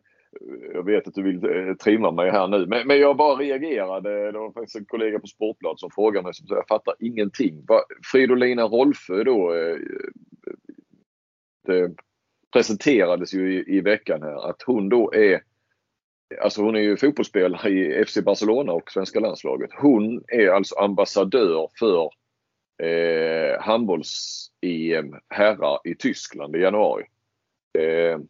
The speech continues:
den såg man väl inte komma så att säga.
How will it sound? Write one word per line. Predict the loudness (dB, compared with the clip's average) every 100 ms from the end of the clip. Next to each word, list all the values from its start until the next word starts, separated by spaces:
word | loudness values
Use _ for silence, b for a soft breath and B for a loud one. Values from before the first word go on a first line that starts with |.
| _ _ _ _ _ _ _ _
den | -4 0
såg | 4 4 4
man | 2
väl | 0
inte | -2 -2
komma | 0 0 -4
så | -8 -8
att |
säga. | -6 -6